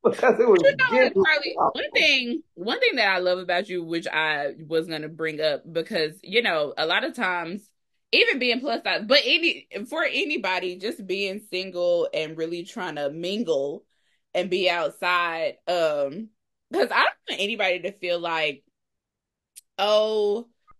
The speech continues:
Speaker 2: eh, but this is just a personal thing, 'cause I know at some point when I started gaining weight, I started feeling like, oh, like, you know, this is an issue, and, um, basically, like, nobody's gonna want me, and my, <laughs> my older sister was like,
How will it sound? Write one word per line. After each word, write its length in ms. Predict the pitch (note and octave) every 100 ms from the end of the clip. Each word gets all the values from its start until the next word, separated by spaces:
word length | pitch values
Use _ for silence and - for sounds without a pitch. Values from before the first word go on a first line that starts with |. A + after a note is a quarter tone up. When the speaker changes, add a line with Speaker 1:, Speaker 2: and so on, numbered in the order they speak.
| _ _ _ _
Speaker 2:
eh, 120 | A#3 A3
but 200 | B3 A3+
this 180 | - A4
is 140 | C#4
just 260 | A3+ - -
a 200 | F#3 F3 D#3+
personal 640 | - F#3 G3+ - F#3+ F3
thing, 320 | F3+ D#3+ D#3 F3
'cause 160 | G3+
I 80 | A3
know 340 | D4 B3+ F#3+ D3+
at 220 | E3 F#3+
some 200 | F3+ F#3+
point 400 | - F#3+ E3+ C3+
when 180 | E3 D3+
I 140 | D#3
started 360 | D#3 D#3 D#3 D3
gaining 420 | D#3 C#3+ D3 D3
weight, 320 | D3 D3 C#3+ -
I 100 | G3+
started 420 | - C#3+ D3 -
feeling 340 | D#3 C#3+ D3 C#3
like, 340 | C3+ C3 - -
oh, 360 | F#3+ G3 F#3+
like, 420 | F3 C#3+ C#3 C#3 E3
you 100 | D#3
know, 180 | C#3
this 200 | D3 G3+
is 100 | D#3 D3+
an 160 | -
issue, 800 | G3+ A#3 - G3 F#3+ F#3+ F#3 F#3
and, 400 | C#3 C3 C3+ D3 - _ _ _ _ -
um, 800 | F3+ D#3+ D3 C3 C3 C3+ F#3 G3+ _ _ _ _ - E3
basically, 500 | C4+ D5+ D4+ B3+ A3
like, 180 | F#3+ F#3+
nobody's 400 | C4 G#3 G3+ G3
gonna 140 | F#3 F3
want 300 | F#3+ G3 F#3
me, 320 | F#3+ F3+ C#3+
and 140 | E3+
my, 340 | F3 G#3 G4+ F4+
<laughs> 760 | - D#5+ - _ _ _ _
my 380 | - G3+ A#3 F#4
older 300 | G3 G#3+ G#3 C4
sister 340 | C4 - F#3
was 200 | F#3 G3+
like, 640 | E3 D#3+ D3 C#3+ C#3 -